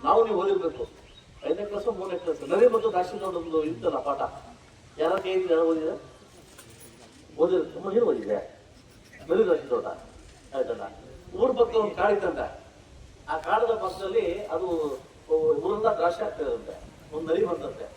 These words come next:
ನರಿ ಬಂದಾದ್ಮೇಲೆ ಏನ್ ಮಾಡ್ತಂತೆ, ಎಗಿರ್ತಂತೆ ಮೇಲೆ, ಎಗಿರ್ತಂತೆ, ಎಗಿರ್ತಂತೆ, ಎಗಿರ್ತಂತೆ, ತುಂಬಾ ಹೈಟ್ ಇತ್ತು. ನನ್ನೊಂದು ಕುಳಿದದು, ನಮ್ಮ ಎಂಟ ಅಂತಾರೆ ಕುಳಿದದು, ಹೌದಲ್ವಾ? ಭಯಂಕರ, ನನಗ್ ಕೂಡ ನನಗೆ ಅದಲ್ವಾ?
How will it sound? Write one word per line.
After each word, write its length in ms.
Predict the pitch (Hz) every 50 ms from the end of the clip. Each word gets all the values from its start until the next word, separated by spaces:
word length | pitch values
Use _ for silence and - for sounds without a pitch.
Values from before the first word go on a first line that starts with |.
| - - - - - - - 165
ನರಿ 120 | - 226 262
ಬಂದಾದ್ಮೇಲೆ 540 | 233 233 220 214 208 208 208 202 208 208 202
ಏನ್ 100 | 196 185
ಮಾಡ್ತಂತೆ, 500 | 190 185 175 170 165 - 196 196 165 160
ಎಗಿರ್ತಂತೆ 440 | 175 190 180 185 180 170 175 151
ಮೇಲೆ, 140 | 151 160 156
ಎಗಿರ್ತಂತೆ, 480 | 151 151 151 165 170 170 165 156 - 147
ಎಗಿರ್ತಂತೆ, 400 | 143 165 156 - 165 147 - 143
ಎಗಿರ್ತಂತೆ, 680 | 143 165 156 151 156 143 - 120 123 156 - - - - - - -
ತುಂಬಾ 320 | - 139 160 165 180 180
ಹೈಟ್ 180 | 165 170 170 170
ಇತ್ತು. 180 | 175 165 151 147
ನನ್ನೊಂದು 340 | 156 156 160 185 196 185
ಕುಳಿದದು, 440 | - 202 208 185 165 147 - - - - - - -
ನಮ್ಮ 140 | 135 147 151
ಎಂಟ 120 | 156 175
ಅಂತಾರೆ 440 | 180 170 156 143 131 - 131 120 -
ಕುಳಿದದು, 340 | 151 156 147 131 117 101 95
ಹೌದಲ್ವಾ? 920 | - - - - - - - - - - - - 143 131 117 104 101 95 - - - - - - - -
ಭಯಂಕರ, 720 | - 202 220 233 247 254 226 247 233 - - - - -
ನನಗ್ 240 | 139 147 175 196 180
ಕೂಡ 160 | 175 175 175
ನನಗೆ 320 | 175 175 170 151 147 147 156 123 123 - - - - - - - - - - - 480 - - - 508 427 - - 466 403 - - 453 403 - - - - - - 302 -
ಅದಲ್ವಾ? 540 | - 196 196 180 160 156 147 - - - -